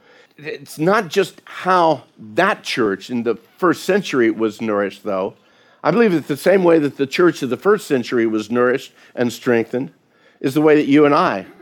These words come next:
ought to be nourished and strengthened. I believe that, again, what God set forth in those early days is a pattern that does us good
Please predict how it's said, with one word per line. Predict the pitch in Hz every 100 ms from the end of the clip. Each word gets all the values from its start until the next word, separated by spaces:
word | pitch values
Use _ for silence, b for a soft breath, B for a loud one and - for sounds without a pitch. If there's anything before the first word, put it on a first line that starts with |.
| -
ought | 123 -
to | -
be | 117
nourished | 107 107 82 - - _ _
and | 113 107
strengthened. | - 101 - - - _ b b b b b
I | 135
believe | 180 202 180
that, | 160 -
again, | 147 123 165 143
what | 135 113
God | 139 165 160
set | - 165 -
forth | 160 160 147
in | 135
those | 135 120 -
early | 131 156 170 135
days | 139 151 120 101 - b b
is | 139 120
a |
pattern | 113 160 175 160 139 - b -
that | 135 131 120
does | 147 156 131 -
us | 165 160 -
good | 117 170 143 107